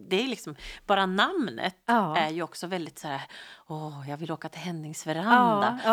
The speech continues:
Speaker 2: ja, det är
Speaker 1: Mm, det
Speaker 2: något
Speaker 1: låter härligt.
Speaker 2: <gasps>
Speaker 1: Det har ju den klangen.
Speaker 2: Ja.
Speaker 1: Det, det känns varmt och
Speaker 2: Mm.
Speaker 1: hemtrevligt och,
Speaker 2: Mm.
Speaker 1: och liksom öppet.
Speaker 2: Och välkomnande.
Speaker 1: Ja.
Speaker 2: Ja.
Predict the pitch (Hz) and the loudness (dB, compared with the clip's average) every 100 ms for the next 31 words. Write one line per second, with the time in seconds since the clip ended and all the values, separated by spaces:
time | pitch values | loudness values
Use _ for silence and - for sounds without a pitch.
0 | 254 269 311 277 202 240 254 240 202 165 | 6 6 6 6 4 2 2 0 0 0
1 | 92 117 - 277 - - - - - 185 | 0 -2 -2 -2 -6 -14 -20 -20 -12 -10
2 | - 190 202 311 202 156 175 294 415 214 | -4 -2 2 2 2 -2 0 0 0 -2
3 | 117 123 220 247 220 196 226 - - 233 | -6 -2 6 8 8 4 -2 -10 -8 -4
4 | 233 214 165 156 175 220 226 220 208 - | -4 -4 -2 0 2 0 0 -6 -8 -8
5 | 202 180 254 220 208 233 196 190 185 190 | -6 2 4 4 2 0 0 0 -2 -6
6 | - 254 226 202 220 - - - - _ | 0 4 4 2 -4 -6 -10 -10 -12 _
7 | - 208 226 220 202 214 208 185 175 190 | -4 0 4 4 4 2 2 -2 2 4
8 | 196 202 226 196 | 4 4 4 4